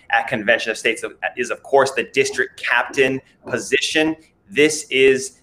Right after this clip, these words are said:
the backbone of this movement. We need district captains on the ground who are going to be leaders in their community, helping to forward the cause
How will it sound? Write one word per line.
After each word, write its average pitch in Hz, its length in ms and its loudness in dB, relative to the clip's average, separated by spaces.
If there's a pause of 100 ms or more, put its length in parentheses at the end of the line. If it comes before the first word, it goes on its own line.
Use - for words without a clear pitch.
the 120 80 -2
backbone 113 500 0
of 107 100 2
this 110 220 -4
movement. 110 400 -8
We 123 140 -8
need 123 200 -6
district 113 320 -6
captains 107 380 -2
on 113 180 -2
the 113 60 -8
ground 107 320 2
who 110 140 -8
are 113 100 2
going 113 160 -6
to 110 80 -10
be 107 100 -12
leaders 127 500 2
in 120 100 0
their 113 140 2
community, 107 440 -6
helping 123 380 0
to 120 160 -16
forward 120 480 4
the - 60 -4
cause 110 500 4